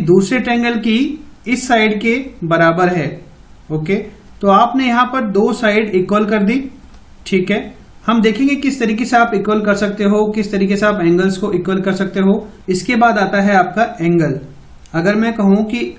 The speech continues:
आपका first वाले triangle का ये वाला angle, ठीक है, ये वाला angle दूसरे triangle के इस angle के बराबर है, तो आप यहाँ पर देख सकते हैं ये जो rule है आपका,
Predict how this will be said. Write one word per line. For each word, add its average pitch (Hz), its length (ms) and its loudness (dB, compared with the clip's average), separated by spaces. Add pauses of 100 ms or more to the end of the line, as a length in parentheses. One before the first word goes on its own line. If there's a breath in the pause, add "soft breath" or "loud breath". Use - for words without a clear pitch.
आपका 214 340 0
first 220 420 -2
वाले 190 220 2
triangle 190 440 2
का 196 360 -2 (120)
ये 202 260 2
वाला 240 260 4
angle, 175 420 0 (220)
ठीक 180 200 -8
है, 233 80 -4
ये 175 200 2
वाला 190 240 2
angle 160 400 0 (1000)
दूसरे 226 400 0
triangle 208 440 0
के 202 160 4 (680)
इस 254 180 -4
angle 190 320 2
के 214 120 0
बराबर 190 400 2
है, 208 220 0 (680)
तो 202 80 0
आप 208 200 0
यहाँ 226 200 2
पर 233 220 -4
देख 202 160 0
सकते 233 320 -6
हैं 214 460 0 (600)
ये 208 400 -2 (180)
जो 180 180 0
rule 180 340 2
है 214 80 2
आपका, 196 540 -2